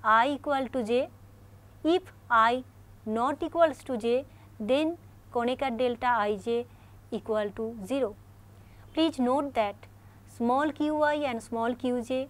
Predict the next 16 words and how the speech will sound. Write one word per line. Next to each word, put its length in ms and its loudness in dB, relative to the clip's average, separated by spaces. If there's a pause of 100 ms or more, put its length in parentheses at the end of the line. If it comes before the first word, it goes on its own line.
(120)
are 140 -2
the 160 -4
generalized 640 -4
coordinates, 500 -4 (440)
whereas 400 2 (380)
small 400 -2
p 160 -2
i 120 -2
and 280 -6
small 300 -6
p 220 -4
j 240 -4 (260)
are 140 0
the 300 -6 (280)
generalized 640 -2
momenta. 520 -4